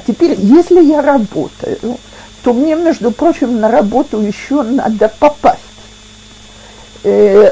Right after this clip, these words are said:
зна-, э, теперь хорошо, если у меня есть своя машина, и то пробки есть. Но если я пользуюсь общественным транспортом, который вечно не приходит вовремя,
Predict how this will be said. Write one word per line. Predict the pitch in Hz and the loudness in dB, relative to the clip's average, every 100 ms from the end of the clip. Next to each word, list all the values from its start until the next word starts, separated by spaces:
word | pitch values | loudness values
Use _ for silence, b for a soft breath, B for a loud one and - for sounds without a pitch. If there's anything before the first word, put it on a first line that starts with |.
| - | 2
зна-, | 214 247 - - | 0 0 -2 4
э, | 226 220 233 - | 6 8 6 2
теперь | 277 - 302 285 | -2 2 2 2
хорошо, | - 233 240 233 - 392 | 0 2 4 4 4 4
если | 311 226 | 4 0
у | 220 | 0
меня | 208 233 254 | -2 0 0
есть | - - | 0 -4
своя | 226 226 220 | 0 2 2
машина, | 214 220 - 370 403 254 214 | 0 -4 -4 -6 -4 -4 -4
и | |
то | - 247 | -2 -4
пробки | - - 147 - - - - 170 | -2 -4 -4 -6 -14 -16 -14 -12
есть. | - 175 - B B B B | -12 -14 -20 B B B B
Но | 208 214 | -4 -2
если | 233 294 349 320 | 0 2 2 4
я | 262 302 | 4 2
пользуюсь | - 240 240 208 196 - | 2 0 0 0 0 0
общественным | 175 - - 254 254 - 226 208 190 | -2 -2 -2 -2 -2 -8 -8 -6 -10
транспортом, | 208 170 - 175 - - 220 - - 240 - | -10 -10 -8 -12 -14 -12 -10 -10 -10 -12 -4
который | 233 202 254 196 | -4 0 0 2
вечно | 202 220 269 247 - 180 151 | 0 0 0 -2 -6 -4 -4
не | 208 214 | -2 -4
приходит | 208 - 175 - 180 196 - - | -4 -6 -8 -4 -4 -2 -6 -6
вовремя, | - - - - 220 285 | -10 -8 -8 -8 -8 -8